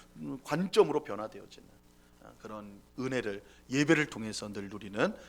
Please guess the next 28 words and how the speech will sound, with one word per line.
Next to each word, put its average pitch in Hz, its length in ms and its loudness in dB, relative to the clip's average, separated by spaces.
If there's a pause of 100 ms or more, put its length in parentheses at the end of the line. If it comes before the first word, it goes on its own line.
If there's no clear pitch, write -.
우리 95 140 -12
모두가 104 680 6
될 107 120 -2
수 - 140 -8
있기를 92 260 -10
바랍니다. 107 600 4 (320)
이 101 120 -2
은혜가 104 680 0
이 110 100 -10
새벽에 107 300 -8
기도하는 110 440 0
우리 120 140 -6
모두에게 139 640 8
충만히 143 320 2
임하기를 120 520 6 (240)
우리 107 200 -8
주님의 123 360 0
이름으로 107 600 2
간절히 107 440 -6 (100)
축원합니다. 95 840 4 (520)
기도하겠습니다. 110 640 0 (340)
하나님 127 320 8
아버지, 113 640 4 (1400)
우리가 123 300 6
예배를 117 340 6
통해 113 180 -4
하나님을 110 440 -4
만납니다. 104 920 -6